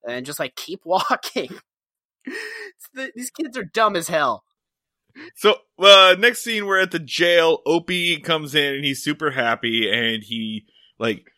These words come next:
Speaker 2: teases his dad. He's like, "I joined a club, but guess what it is? Can't tell ya. Guess what we do? Can't tell ya. Guess where I've been? Can't tell ya. Can't." This goes on for a while.
Speaker 1: It, they,
Speaker 2: Uh,
Speaker 1: they do it, like, it's kind of,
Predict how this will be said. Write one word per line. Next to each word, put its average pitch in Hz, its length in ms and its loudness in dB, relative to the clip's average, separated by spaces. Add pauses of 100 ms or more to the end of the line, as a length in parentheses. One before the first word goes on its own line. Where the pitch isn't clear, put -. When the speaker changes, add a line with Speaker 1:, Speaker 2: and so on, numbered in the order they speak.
(420)
Speaker 2:
teases 170 480 -2
his 151 160 -4
dad. 131 280 0
He's 139 140 -4
like, 139 200 -2
"I 254 120 6
joined 180 300 -2
a 156 40 -2
club, 202 360 2 (380)
but 170 280 4 (120)
guess 196 240 2
what 196 160 0
it 190 120 0
is? 226 320 4 (180)
Can't 185 260 4
tell 190 220 4
ya. 127 160 0 (520)
Guess 202 260 4
what 190 160 -8
we 180 100 -4
do? 185 380 -2 (140)
Can't 175 340 4
tell 170 220 0
ya. 139 180 0 (280)
Guess 190 220 6
where 170 100 4
I've 202 180 6
been? 139 180 -2
Can't 170 240 4
tell 151 100 2
ya. 135 80 -4
Can't." 147 180 0 (220)
This 262 160 2
goes 208 200 2
on 139 240 2
for 117 140 -2
a 107 80 0
while. 95 380 -2
Speaker 1:
It, 196 240 -2
they, 208 180 0 (140)
Speaker 2:
Uh, 113 240 -2
Speaker 1:
they 226 100 2
do 277 220 -4
it, 285 180 -4
like, 220 260 -2
it's - 180 -4
kind 277 420 -6
of, 233 200 -10